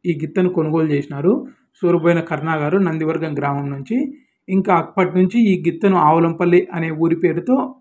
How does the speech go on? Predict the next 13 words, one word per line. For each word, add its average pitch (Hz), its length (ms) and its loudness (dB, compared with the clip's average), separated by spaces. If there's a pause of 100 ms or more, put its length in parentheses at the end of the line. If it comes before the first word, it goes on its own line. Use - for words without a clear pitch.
పిలవడం 160 380 0
జరుగుతుంది. 147 500 -2 (140)
ఎందుకంటే 170 380 -2
ఇంకా 190 180 -2
ఆవులంపల్లి 170 480 2
గిత్తకే, 180 340 0 (460)
ఆ 151 280 -6 (120)
గిత్త 156 200 -4 (600)
ఆవులంపల్లి 165 460 0 (100)
గ్రామానికి 156 460 0
చెందినది, 147 500 -2 (100)
అంటే 151 160 -4
అక్కడికి 143 460 -4